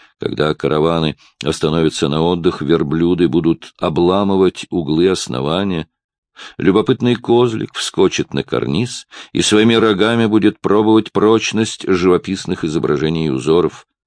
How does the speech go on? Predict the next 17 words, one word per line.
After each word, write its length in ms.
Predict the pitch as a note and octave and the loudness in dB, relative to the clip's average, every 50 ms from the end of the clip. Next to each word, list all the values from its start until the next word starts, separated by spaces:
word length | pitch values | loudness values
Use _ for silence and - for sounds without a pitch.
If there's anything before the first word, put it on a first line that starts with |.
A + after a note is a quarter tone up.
| _ _ _ _ _ _ _ _ _ _ - | _ _ _ _ _ _ _ _ _ _ -10
Но 160 | - B1+ C2 B1+ | -6 -6 -4 -4
самая 380 | - - E2+ G2+ A#2 A#2 A2+ | -4 -2 -2 -2 -2 -2 -4
большая 400 | G#2 A2 G2+ - - G#2 G#2 G2+ | -4 -6 -6 -4 -4 -2 -2 -2
опасность 640 | F#2 - D#2+ D2+ D2+ - - - A#1 A1 - - - | -2 -4 -4 -4 -4 -6 -8 -10 -10 -12 -12 -12 -14
грозит 540 | - - - C2+ A#1+ - D2+ D#2+ D2 - - - | -10 -6 -6 -6 -4 -4 -6 -6 -6 -8 -10 -10
от 300 | F2+ - - - - - - | -10 -10 -12 -14 -20 -18 -16
дунган, 840 | C2+ B1+ B1 D2+ C#2+ B1 B1+ A#1+ - E2+ F2 F2 F2 E2+ C#2+ - - _ _ _ _ _ _ _ _ _ _ _ - | -14 -10 -10 -8 -8 -8 -8 -6 -4 -2 0 0 -2 -2 -4 -6 -10 _ _ _ _ _ _ _ _ _ _ _ -10
мусульман 760 | - D#2+ E2 D#2 - - - C2 B1+ B1 C2 D2 D2+ D#2 D2 | -6 -4 -4 -4 -6 -4 -6 -6 -4 -6 -6 -8 -8 -8 -10
китайских. 880 | - - - - - - D2+ D#2 D2+ - - - - - - - - _ _ _ _ _ _ _ _ _ _ _ _ _ _ _ _ _ _ _ _ _ _ _ - | -10 -12 -12 -10 -8 -8 -8 -8 -8 -10 -14 -16 -16 -20 -20 -20 -20 _ _ _ _ _ _ _ _ _ _ _ _ _ _ _ _ _ _ _ _ _ _ _ -8
Монголы 580 | - E2 F#2+ F2 F2+ E2 G#2 C#3 D3 C#3+ C3+ G2 | -4 -2 -2 -2 -2 0 0 0 2 2 0 0
имеют 300 | F2+ G2+ A#2 A#2 - - | 0 0 -2 -4 -4 -6
пословицу: 680 | - - - - C2 C2 B1 A#1+ - - - - - _ _ _ _ - - - - - | -6 -6 -4 -2 -2 -2 -2 -2 -6 -10 -14 -20 -20 _ _ _ _ -20 -20 -20 -18 -12
«Если 540 | - - D#2 G#2 A#2+ B2 - - - G#2+ G2+ | -6 -2 2 2 2 2 0 0 2 2 2
субурган 840 | - - - F2+ D2 E2+ E2+ E2 C2+ B1 G2 G2+ G2 F#2+ F#2 E2 D2+ - _ | 2 0 -2 -2 0 0 -2 -2 0 0 0 0 0 0 -2 -2 -4 -8 _
устоит 600 | - E2+ - - - - D2+ E2+ E2 D#2+ D2+ - - | -6 -6 -6 -6 -2 0 0 2 2 0 -2 -4 -4
против 480 | - - E2 D#2+ - - C#2+ C2 - | -2 0 0 0 0 -2 -6 -8 -8
дунган, 720 | - C2+ D2 B1+ A1 A1 B1 - D2+ F2+ A2 C3 C#3+ C#3 | -8 -6 -6 -6 -6 -6 -6 -2 -2 0 0 0 -2 -4